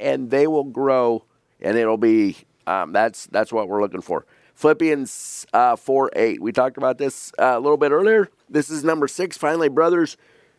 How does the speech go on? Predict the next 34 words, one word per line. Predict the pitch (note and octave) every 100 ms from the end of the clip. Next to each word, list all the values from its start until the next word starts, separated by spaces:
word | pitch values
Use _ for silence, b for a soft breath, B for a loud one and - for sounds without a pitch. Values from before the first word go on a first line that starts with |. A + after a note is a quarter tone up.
| b _
whatever | D3 E3 F3+ D#3
is | C#3 B2
true, | - - - A3+ G3 F#3
whatever | E3+ D#3+ E3+ D#3+
is | C#3+
honorable, | F3 F3 D3+ D#3
whatever | D#3+ D3 E3
is | D3 A#2+
just, | - G#3 F3
whatever | E3+ D#3 E3 E3
is | C#3
pure, | - F#3+
whatever | E3+ E3+ F3+ F3
is | C#3
lovely, | F3+ F#3+ F3 C3+ b b -
whatever | D#3 F#3 G#3+ F#3+
is | D3
commendable, | E3 D#3 F#3+ A#3+ F3+ B2 E2+ _ _ _ _ -
if | C#3+
there | F3+ F3+
is | D#3 C3 - _
any | G#3 C4 B3+ -
excellence | G#3+ - - A#2+ G2+ -
in | A2+ A#2
there, | A#2 A#2 A#2+ - _ _
if | C3 C3+
anything's | - C4 C#4 A#3+ A3 D#3
worthy | D#3 F#3+ G#3+ F3+ F3+
of | -
praise, | F3 F3+ C#3
think | - G#3+
about | G3 E3 E3+ D3+
such | - - D#3 -
things." | - - D3 - -